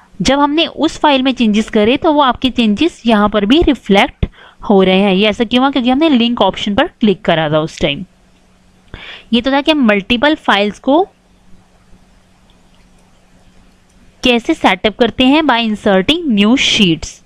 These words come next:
अब हम बात कर रहे हैं कि कैसे हम reference को create करेंगे जो हमारी दूसरी sheets पर है keyboard या mouse की help से। For example, मेरा जो ये solver क्या रखा है, मैं इसको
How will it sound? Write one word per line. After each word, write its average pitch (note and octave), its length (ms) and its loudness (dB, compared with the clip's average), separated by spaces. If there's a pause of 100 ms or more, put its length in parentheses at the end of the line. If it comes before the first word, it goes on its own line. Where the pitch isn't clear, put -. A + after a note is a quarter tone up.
(500)
अब A3 160 0
हम B3+ 140 -2
बात A3+ 240 0
कर A#3+ 200 0
रहे A3+ 120 2
हैं C#4 240 2 (800)
कि A3+ 80 0
कैसे A#3+ 360 0
हम F4 140 -2
reference C4+ 440 0
को D#4+ 100 -2
create A#3+ 400 0
करेंगे C#4 500 0
जो C4+ 100 -2
हमारी G#3 200 0
दूसरी G3 300 0
sheets C4+ 280 -2
पर C#4 220 0
है D4+ 140 2
keyboard G#3 460 0
या D4 140 0
mouse F#3+ 320 -2
की D4 140 2
help A3 220 0
से। - 240 -2 (1700)
For C#4+ 160 2
example, C4 540 0
मेरा B3+ 260 0
जो C4 120 -2
ये C#4+ 120 2
solver G#3 480 0
क्या - 1000 -12
रखा B3 280 -6
है, G3 220 2
मैं A#3+ 220 -2 (100)
इसको A#3+ 320 -2